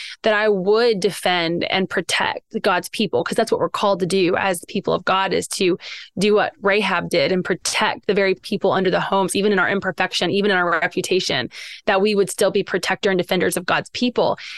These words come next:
And that's why I love the story of Rahab. She's in no way, like, this, like, honest hero that we're all trying to be. But what she did do is she forsook her reputation and the things that had happened to her. And when she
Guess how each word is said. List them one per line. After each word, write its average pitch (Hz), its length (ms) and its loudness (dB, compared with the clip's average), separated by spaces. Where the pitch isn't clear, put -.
And 208 100 2
that's 214 160 -2
why 208 120 2
I 196 80 2
love 190 260 2
the 180 80 0
story 190 280 2
of 180 120 0
Rahab. 185 400 0
She's 220 180 0
in 208 160 2
no 202 180 4
way, 190 300 2
like, 185 300 0
this, 208 200 2
like, 214 160 2
honest 202 360 2
hero 202 360 4
that 190 140 4
we're 180 100 2
all 175 180 2
trying 190 380 0
to 208 160 2
be. 202 380 0
But 175 180 2
what 196 140 2
she 208 180 0
did 190 300 2
do 180 180 2
is - 80 2
she 196 140 0
forsook 185 580 0
her 175 380 0
reputation - 800 0
and 190 420 0
the 185 100 2
things 208 260 2
that 190 80 2
had 180 100 0
happened 185 340 0
to 180 80 0
her. 175 240 2
And 185 240 -2
when 185 100 2
she 202 340 0